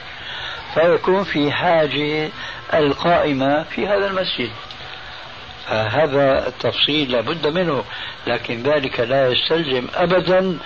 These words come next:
أن نجعلها قاعدة مضطردة. فكما نعلن الأذان نعلن الإقامة،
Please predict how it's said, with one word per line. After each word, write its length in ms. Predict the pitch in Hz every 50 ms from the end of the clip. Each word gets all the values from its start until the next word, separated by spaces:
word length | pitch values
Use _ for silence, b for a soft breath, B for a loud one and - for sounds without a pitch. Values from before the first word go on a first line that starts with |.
| B B B B B B B - -
أن 220 | 151 147 147 147
نجعلها 640 | 147 143 139 156 - 165 170 170 165 151 135 135 131
قاعدة 540 | 127 - - 180 180 170 160 151 143 143 135
مضطردة. 800 | 127 127 123 120 - - - 170 175 165 151 139 123 120 104 - B B B B B B B B B B - -
فكما 480 | 143 147 - - 170 165 165 165 160
نعلن 520 | 160 170 190 196 180 180 170 185 185 175 175
الأذان 720 | 170 170 165 165 160 151 175 175 180 180 180 180 175 143 - B B B B B - - -
نعلن 460 | 127 156 180 170 160 156 160 151 151
الإقامة، 600 | 143 139 139 127 - 147 143 139 135 120 110 101